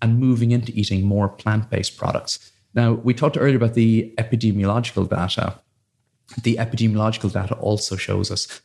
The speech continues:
that fiber intake not only protects from developing inflammatory bowel disease,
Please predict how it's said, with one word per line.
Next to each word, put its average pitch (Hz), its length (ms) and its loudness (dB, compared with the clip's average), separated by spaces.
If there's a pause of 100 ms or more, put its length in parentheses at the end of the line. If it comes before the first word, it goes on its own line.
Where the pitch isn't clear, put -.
that 98 140 -2
fiber 107 640 -2
intake 92 640 -6
not 101 140 0
only 95 200 2
protects - 640 -8
from 120 180 -10
developing 127 420 -2
inflammatory 127 500 0
bowel 71 240 4
disease, 76 360 -2